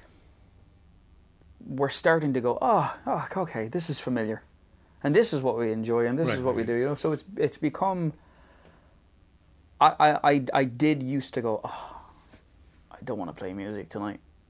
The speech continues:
Speaker 1: on the ocean liners," but now I'm like, "Oh, great, we get to play tonight," you know?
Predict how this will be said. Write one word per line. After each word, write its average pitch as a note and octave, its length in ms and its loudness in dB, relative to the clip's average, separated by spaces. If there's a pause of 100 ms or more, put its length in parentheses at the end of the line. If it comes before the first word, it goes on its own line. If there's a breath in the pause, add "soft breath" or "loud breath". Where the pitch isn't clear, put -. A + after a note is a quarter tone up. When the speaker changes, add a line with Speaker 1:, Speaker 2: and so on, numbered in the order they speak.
(280)
Speaker 1:
on A#2 120 -4
the A2+ 120 0
ocean A#2 260 -2
liners," A2 300 -10
but A#2+ 180 -6
now C#3+ 380 4
I'm A2+ 120 -4
like, - 380 -8 (220)
"Oh, D3+ 120 -2
great, D3+ 280 0
we B2 100 -4
get B2 120 -2
to E2+ 60 -12
play C3+ 280 0
tonight," G#2+ 240 -8
you G#2+ 80 -8
know? B2 220 -6